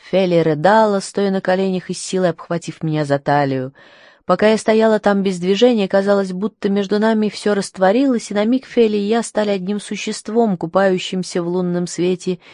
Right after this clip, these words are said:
тенистого переулка. И потом, похоже, тут материализовался весь Бишоп Лейси, медленно выступая из темноты, кудахча при виде залитой фонарём сцены и рассказывая друг другу, кто что делал,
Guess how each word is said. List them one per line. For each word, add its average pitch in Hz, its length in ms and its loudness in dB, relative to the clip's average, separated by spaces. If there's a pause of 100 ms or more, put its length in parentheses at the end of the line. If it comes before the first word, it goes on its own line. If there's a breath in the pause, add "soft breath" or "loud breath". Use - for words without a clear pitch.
(680 soft breath)
тенистого 185 640 0
переулка. 151 800 -4 (580)
И 143 100 -2
потом, 196 440 0 (280)
похоже, 202 400 -2
тут - 320 -6
материализовался 180 840 0
весь 170 460 -2
Бишоп 160 400 -6
Лейси, 135 540 -4 (480 loud breath)
медленно 175 520 2
выступая 170 460 0
из 165 80 -6
темноты, 175 580 -2
кудахча 180 640 0
при 175 180 -4
виде 175 300 -4
залитой 170 440 0
фонарём 160 400 0
сцены 214 540 0
и 185 40 6
рассказывая 208 680 2
друг 185 300 -2
другу, 190 380 -2
кто - 240 -4
что 160 240 -4
делал, 196 480 2